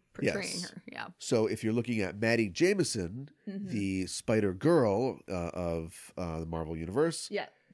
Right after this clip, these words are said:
Speaker 2: she had essentially a, actually, I think this is the correct one.
Speaker 1: Okay, sure.
Speaker 2: She had basically a Spider-Man costume. She was
Speaker 1: Yes.
Speaker 2: dressed like Spider-Man with a few little accents.
Speaker 1: Yes, like, female character accents.
Speaker 2: What do you think?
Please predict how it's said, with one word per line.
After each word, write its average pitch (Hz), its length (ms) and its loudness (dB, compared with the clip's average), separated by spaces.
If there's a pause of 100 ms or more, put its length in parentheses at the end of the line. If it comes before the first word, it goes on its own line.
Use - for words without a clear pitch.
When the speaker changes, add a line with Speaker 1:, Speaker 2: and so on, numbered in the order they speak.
Speaker 2:
she 160 200 4
had 127 260 6
essentially 147 880 2
a, 110 320 6
actually, 131 280 2
I - 20 0
think 92 280 -4
this 92 200 -2
is 73 120 -12
the - 60 -14
correct - 340 -12
one. - 140 -18 (520)
Speaker 1:
Okay, 214 260 -8
sure. - 280 -4 (140)
Speaker 2:
She - 140 4
had 131 460 6
basically 160 520 6
a 110 280 4 (100)
Spider-Man 95 680 2 (180)
costume. 78 500 -8
She 92 160 -6
was 87 160 -2
Speaker 1:
Yes. - 480 2
Speaker 2:
dressed 156 180 2
like 151 120 0
Spider-Man 107 600 4 (140)
with 90 100 -8
a 85 60 -6
few 113 240 2
little 87 380 -2 (280)
accents. - 640 -8 (160)
Speaker 1:
Yes, - 540 -12 (220)
like, - 200 -10
female 170 760 -8 (120)
character - 560 -8
accents. - 720 -18 (120)
Speaker 2:
What 113 80 0
do 107 60 2
you 95 60 -2
think? 80 120 -6